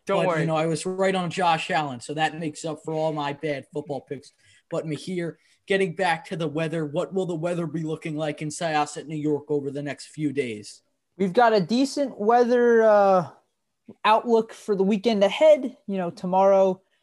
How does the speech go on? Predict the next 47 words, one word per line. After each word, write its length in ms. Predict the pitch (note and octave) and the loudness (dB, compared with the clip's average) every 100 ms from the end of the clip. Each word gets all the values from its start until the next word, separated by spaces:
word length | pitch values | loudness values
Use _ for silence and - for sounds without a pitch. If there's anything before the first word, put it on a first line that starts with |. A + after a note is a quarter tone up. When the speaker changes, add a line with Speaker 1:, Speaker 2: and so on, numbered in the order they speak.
| _ _ | _ _
Speaker 3:
as 220 | - E3 - | -4 -4 -4
today, 340 | F3+ F3+ F3 | 2 4 2
same, 360 | - F#3 F3 E3 | -2 -4 -4 -6
we're 120 | D#3+ | -4
gonna 160 | F3+ | -2
have 120 | E3+ D#3+ | -2 -2
a 40 | |
high 220 | D#3 F#3 | 0 0
of 120 | F3 | 0
sixty-one 680 | C#3 A3 G3+ G3 F#3 G#3 G#3 | -4 -12 -8 -6 -2 0 0
with 120 | F#3+ | -4
the 100 | - | -6
low 220 | D3+ E3 D#3+ | -2 -2 -2
of 100 | - | -6
thirty. 500 | - A3 B3 B3+ B3+ _ _ _ _ | 0 0 0 -6 -8 _ _ _ _
Saturday, 520 | - F#3+ F#3+ F#3+ G3 | -2 2 4 4 2
we're 180 | F#3 F3+ | 0 -2
gonna 180 | F3 F3 | -4 -6
have 140 | E3+ | -6
a 60 | D#3 | -6
high 240 | - A#3+ | -2 -2
of 140 | B3+ B3+ | -2 -6
forty-six, 580 | A#3 A3 - F#3 F3 | -8 -8 -6 -8 -6
a 40 | F3 | -6
little 160 | F#3+ G3 | -4 -2
more 140 | F#3+ | -4
chilly 380 | - F3+ F3+ F3 | -4 -4 -4 -4
with 140 | D#3 | -8
the 100 | C#3 | -10
low 200 | D3 D#3 | -4 -4
of 100 | D#3+ - | -4 -6
thirty-six. 680 | E3+ E3 D#3+ E3+ D#3+ - - | -8 -8 -10 -10 -10 -14 -18
And 120 | C#3 | -14
then 120 | C3+ B2+ | -14 -12
Sunday, 420 | F#3+ G3 F#3+ G3 | -10 -8 -6 -6
it's 120 | G#3+ | -6
gonna 120 | F#4 | -10
be 120 | F#4 D4+ | -10 -6
a 40 | |
little 200 | C4+ A3+ | -4 -2
windy, 460 | F3+ F#3 F#3 G3 G3 _ | -4 -6 -8 -10 -12 _
high 180 | F#3 E3+ | -6 -6
of 100 | E3 | -6
fifty-two, 880 | - C#3+ C#3 C3 - C4+ C4+ C4 - | -12 -16 -16 -20 -12 -8 -6 -8 -10
low 300 | D#3+ D3+ D3 | -4 -4 -4
of 100 | C#3 | -8
twenty-three. 840 | _ D#3 C3+ C3 F3 G3 G3 G3 | _ -14 -14 -16 -8 -6 -6 -8